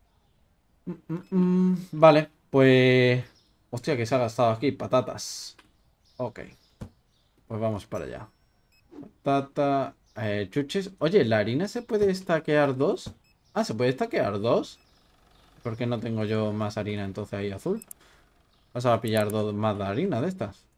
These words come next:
Claro, claro, si se puede estaquear más, eh, lo bueno de eso es tenerlo ahí y ya ellos que lo vayan poniendo como cuando ellos quieran, ¿sabes? Cuando ha-, haga falta.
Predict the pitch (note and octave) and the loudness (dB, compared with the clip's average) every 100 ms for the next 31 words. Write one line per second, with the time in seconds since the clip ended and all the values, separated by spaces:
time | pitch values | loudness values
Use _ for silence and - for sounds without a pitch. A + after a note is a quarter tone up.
0 | _ _ _ _ _ _ D#3+ E3 G3 E3+ | _ _ _ _ _ _ 4 6 6 4
1 | - A2+ A#2+ C3+ D#3+ E3+ D#3 E3 D#3+ F3+ | 0 -2 0 2 2 2 4 4 4 0
2 | A#3+ - C3+ B2+ B2 A#2 A#2+ C3+ E3 D#3+ | 0 -4 -2 0 2 2 2 2 2 2
3 | D#3 D#3 D3+ D3+ D3+ D3 _ D3 D#3 G3 | 2 2 2 0 -2 -6 _ 0 0 0
4 | D#3 C3+ C3 B2+ C3 B2+ E3 G#3+ C3 A#2+ | 0 0 2 6 6 6 4 0 2 4
5 | B2 B2 C3+ C#3 C3 A#2 A2+ A2 A2+ G#2+ | 4 4 2 0 0 2 0 0 -2 -2
6 | G#2 G#2+ G#2 G#2 G2+ G2+ G2 - A2 G#2 | -2 -4 -4 -4 -4 -6 -8 -8 -6 -2
7 | G#2 G2+ G3 G3+ A#2+ - G#3+ D4+ _ _ | -2 -2 -2 -4 -4 -4 -4 -6 _ _
8 | A#2 A2 G#2+ G2+ - A#2 G#2 - F#3 F3+ | -4 -2 -2 -4 -4 -2 0 2 2 0